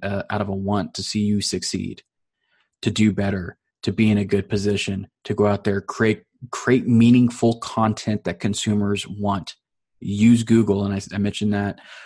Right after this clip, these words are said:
a while ago that I'd let you know, go to Google, type in a question about,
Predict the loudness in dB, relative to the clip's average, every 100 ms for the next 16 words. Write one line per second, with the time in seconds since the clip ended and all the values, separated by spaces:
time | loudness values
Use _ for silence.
0 | -8 0 2 2 2 2 2 2 0 0
1 | 4 4 4 0 2 4 4 4 4 0
2 | -4 _ _ _ _ _ -4 -2 0 0
3 | 0 -2 0 0 0 2 2 0